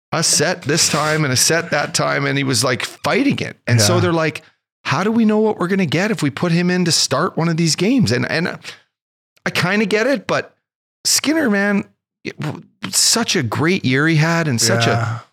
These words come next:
Speaker 1: a y-, phenomenal, you know, all-star game. And then the stretch he put together in February, March, April, it, I feel like it's, it, it falls on him more than Woodcroft because,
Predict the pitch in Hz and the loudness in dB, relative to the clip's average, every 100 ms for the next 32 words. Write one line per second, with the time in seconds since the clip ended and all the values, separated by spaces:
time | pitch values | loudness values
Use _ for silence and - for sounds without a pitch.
0 | _ - - - - 147 135 143 185 175 | _ -6 -4 -6 -4 -2 0 0 0 0
1 | 127 107 107 _ 110 90 87 - 180 196 | 0 0 -4 _ -2 -2 0 0 0 0
2 | - 90 82 78 87 85 80 90 123 139 | 0 -2 -2 -4 -4 -4 -2 -2 0 0
3 | 139 - - 247 196 - 151 156 139 131 | 0 0 0 -2 0 -2 -2 -2 -2 -2
4 | 143 156 143 107 92 - _ _ - 208 | 0 0 0 0 -2 -6 _ _ -4 -2
5 | 202 151 107 120 185 190 - - 165 214 | 2 2 2 2 2 0 -2 -2 0 0
6 | - 104 - _ _ _ _ _ _ _ | -2 -4 -6 _ _ _ _ _ _ _
7 | _ - 180 - _ 170 180 - 285 262 | _ -8 -8 -10 _ -4 -2 0 0 0
8 | 196 170 143 - - - - - 64 175 | 0 -2 -2 -2 -2 -2 -4 -6 -4 -4
9 | 139 147 139 165 156 151 151 156 156 135 | -2 -2 0 0 0 0 0 2 2 2
10 | 143 135 117 123 117 139 127 127 - 127 | 0 0 0 0 0 0 0 -2 -4 -2
11 | 131 110 | 0 0